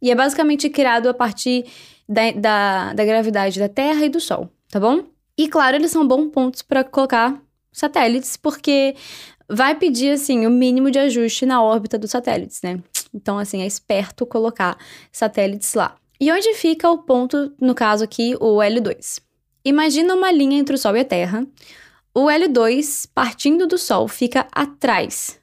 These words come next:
tá bom? Nesse alinhamento, ele fica na parte de trás da Terra. Então,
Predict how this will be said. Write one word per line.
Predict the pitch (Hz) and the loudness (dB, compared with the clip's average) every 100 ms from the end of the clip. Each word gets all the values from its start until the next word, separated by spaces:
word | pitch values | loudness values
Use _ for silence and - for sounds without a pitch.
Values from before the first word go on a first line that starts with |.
| _ | _
tá | 202 | -4
bom? | 202 240 277 - - - | 0 0 -2 -8 -8 0
Nesse | 226 233 | 0 2
alinhamento, | 247 240 240 220 196 214 277 311 - - - - | 2 2 2 0 0 -2 -2 -2 -4 -20 -20 -4
ele | 214 214 | -2 0
fica | 233 233 | 0 0
na | |
parte | 233 226 202 | 0 -4 -2
de | 240 | -4
trás | 240 214 220 | 0 2 2
da | 254 | 0
Terra. | - - - _ _ _ _ _ | -2 -8 -18 _ _ _ _ _
Então, | 247 247 302 220 254 | -2 0 2 2 0